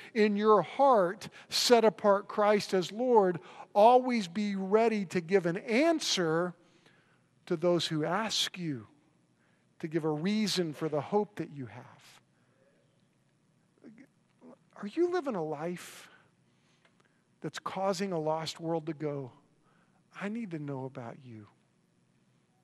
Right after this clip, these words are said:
Why do you act like that at work? 'Cause that's, that's good.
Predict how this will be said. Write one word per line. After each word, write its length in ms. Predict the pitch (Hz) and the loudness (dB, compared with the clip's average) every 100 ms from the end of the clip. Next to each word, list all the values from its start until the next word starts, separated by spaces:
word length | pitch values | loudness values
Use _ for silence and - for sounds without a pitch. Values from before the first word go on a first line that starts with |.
| _ | _
Why 220 | 156 185 | -6 -4
do 80 | 247 | -4
you 300 | 247 180 170 | -6 -6 -4
act 260 | 165 160 - | -4 -6 -8
like 240 | 147 131 | -8 -8
that 220 | 151 139 | -10 -10
at 100 | - | -10
work? 560 | 143 135 139 135 - - - - _ _ _ _ _ _ _ _ _ _ _ _ _ _ _ _ _ _ _ _ _ _ _ - | -12 -12 -12 -14 -18 -20 -20 -20 _ _ _ _ _ _ _ _ _ _ _ _ _ _ _ _ _ _ _ _ _ _ _ -8
'Cause 180 | 160 | -6
that's, 320 | 135 190 - - - _ _ _ _ _ _ _ _ _ _ _ _ - | -4 -4 -6 -16 -20 _ _ _ _ _ _ _ _ _ _ _ _ -10
that's 220 | 208 - | -10 -10
good. 480 | - 156 156 110 | -12 -10 -10 -14